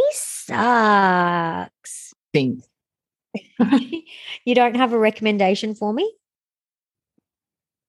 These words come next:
Speaker 1: Negative?
Speaker 2: Um, you,
Speaker 1: <gasps> I
Speaker 2: you
Speaker 1: have a
Speaker 2: go
Speaker 1: story to
Speaker 2: first.
Speaker 1: tell you. I have a story
Speaker 2: Yeah.
Speaker 1: to tell you actually about my wedding band. So this is gonna
Speaker 2: Mm.
Speaker 1: blow your mind, okay? So I remember messaging you and saying, "I think Maddie might be buying me my wedding band for our anniversary present."
Speaker 2: Oh, yeah.
Speaker 1: He didn't.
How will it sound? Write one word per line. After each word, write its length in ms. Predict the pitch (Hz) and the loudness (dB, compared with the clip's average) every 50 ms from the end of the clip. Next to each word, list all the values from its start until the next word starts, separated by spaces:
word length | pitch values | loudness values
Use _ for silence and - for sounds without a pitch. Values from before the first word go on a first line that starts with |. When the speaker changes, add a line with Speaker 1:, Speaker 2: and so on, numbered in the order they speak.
| _ _ _ _ _ - | _ _ _ _ _ -6
Speaker 1:
Negative? 320 | 196 208 208 214 240 - _ _ _ 254 | -2 -2 0 0 -2 -4 _ _ _ -8
Speaker 2:
Um, 280 | 254 254 330 427 427 | -4 -2 -2 -2 -2
you, 240 | - - - 196 - | -2 -4 -4 -4 0
Speaker 1:
<gasps> 300 | - 427 427 427 370 302 - - | 2 2 2 2 0 -2 0 2
I 100 | - 294 | 2 4
Speaker 2:
you 40 | 480 | 4
Speaker 1:
have 80 | 523 | 4
a 40 | 554 | 4
Speaker 2:
go 160 | 196 180 175 | 4 4 4
Speaker 1:
story 160 | 170 233 202 190 | 4 4 4 4
to 60 | 147 | 2
Speaker 2:
first. 120 | - - 160 | 0 -2 -4
Speaker 1:
tell 80 | - - | -10 -14
you. 120 | - - - - _ _ _ _ _ _ - | -16 -20 -20 -20 _ _ _ _ _ _ 0
I 100 | 240 262 294 | 0 2 2
have 140 | 339 320 | 2 2
a 40 | 320 | 0
story 260 | 311 - 277 269 247 247 | -2 0 2 2 2 2
Speaker 2:
Yeah. 60 | 233 | 0
Speaker 1:
to 100 | - 208 | -2 -4
tell 120 | 202 233 | -2 0
you 80 | 214 202 | 0 0
actually 320 | 196 - - - - - - - | -2 -2 -6 -12 -16 -16 -16 -6
about 260 | - 208 208 202 196 - - | -2 2 2 2 2 0 -2
my 480 | 196 202 196 190 185 185 180 175 - - _ | 0 0 2 2 2 0 0 -2 -4 -8 _
wedding 320 | 185 190 185 180 185 185 | -2 0 0 0 0 -2
band. 400 | 170 180 180 180 - 208 254 - - _ _ _ _ _ - - | -4 -6 -10 -10 -10 -10 -12 -12 -14 _ _ _ _ _ -20 -18
So 260 | - - - 233 214 202 - - | -8 -2 0 0 0 0 -2 0
this 180 | 208 240 - | 0 0 2
is 100 | 170 170 | 2 0
gonna 120 | 165 185 - | 0 0 0
Speaker 2:
Mm. 40 | 143 | 2
Speaker 1:
blow 100 | 202 190 | 2 2
your 140 | 190 180 175 | 2 2 -2
mind, 320 | 170 160 - 175 175 - - | -4 -8 -10 -12 -16 -12 -10
okay? 240 | 196 - 175 190 240 - - - - _ | -6 -2 -2 -2 -2 -6 -12 -18 -6 _
So 80 | - | 2
I 60 | 226 226 | 4 4
remember 280 | 240 233 254 277 339 | 4 4 2 2 2
messaging 340 | 302 240 208 - - 190 180 | 2 2 0 0 -2 -4 -2
you 60 | 190 185 | -2 -2
and 120 | 180 185 | -2 -2
saying, 320 | 175 - 180 196 214 220 - _ - | -4 -4 -6 -6 -8 -10 -14 _ -10
"I 80 | 185 190 | -10 -10
think 240 | - - 196 196 202 | -8 -8 -10 -8 -6
Maddie 200 | 196 196 202 190 | -6 -6 -4 -4
might 180 | 190 185 196 | -6 -8 -6
be 100 | 190 196 | -8 -8
buying 280 | 185 - 180 185 180 175 | -6 -4 -4 -4 -4 -4
me 100 | 180 175 | -4 -4
my 160 | 175 175 175 | -4 -4 -4
wedding 280 | 170 170 170 175 175 170 | -2 -2 -4 -4 -4 -4
band 260 | 170 156 156 165 - | -4 -4 -4 -4 -6
for 120 | - 165 | -6 -6
our 60 | 156 - | -4 -4
anniversary 460 | 175 175 165 175 175 170 - - - | -4 -4 -2 -2 -4 -4 -4 -8 -10
present." 280 | - - 170 - 214 226 | -10 -10 -4 -2 -2 0
Speaker 2:
Oh, 320 | 240 254 262 269 277 277 285 | 2 2 2 4 4 4 2
yeah. 400 | 277 262 269 294 320 349 349 320 | 2 2 2 4 4 4 4 4
Speaker 1:
He 160 | 392 381 359 | 4 4 4
didn't. 400 | 285 233 180 165 202 330 - - | 2 2 0 0 -4 -6 -10 -12